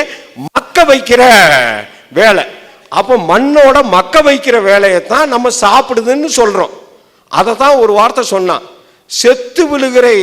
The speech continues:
எல்லாத்தையும் மக்க வைக்கிற மண்ணு ஒரே ஒரு வேலையை மட்டும் பண்ணுது. என்ன வேலையை மட்டும் பண்ணுது?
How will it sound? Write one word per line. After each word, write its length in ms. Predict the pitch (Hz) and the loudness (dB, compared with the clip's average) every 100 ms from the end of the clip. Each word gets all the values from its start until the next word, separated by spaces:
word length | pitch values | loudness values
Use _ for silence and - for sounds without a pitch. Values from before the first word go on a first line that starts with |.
| 185 | 0
எல்லாத்தையும் 840 | 196 208 220 220 220 240 233 247 190 | 0 2 2 2 0 -2 0 -2 -2
மக்க 260 | 170 - 226 | -4 -2 -2
வைக்கிற 280 | 208 190 175 160 | -4 -4 -6 -4
மண்ணு 320 | 175 185 147 147 233 240 - - 156 | -6 -4 -2 0 0 -4 -12 -14 -2
ஒரே 200 | 220 277 302 277 | 2 4 4 4
ஒரு 100 | 233 196 | 2 2
வேலையை 260 | 208 226 190 | 2 0 0
மட்டும் 300 | 185 - 254 | -4 -4 -4
பண்ணுது. 280 | 190 170 131 110 156 | -2 -2 -4 -6 -4
என்ன 120 | 226 240 | -2 0
வேலையை 240 | 196 190 180 | 0 0 -2
மட்டும் 220 | 170 165 151 | -4 -6 -6
பண்ணுது? 280 | 127 101 | -8 -10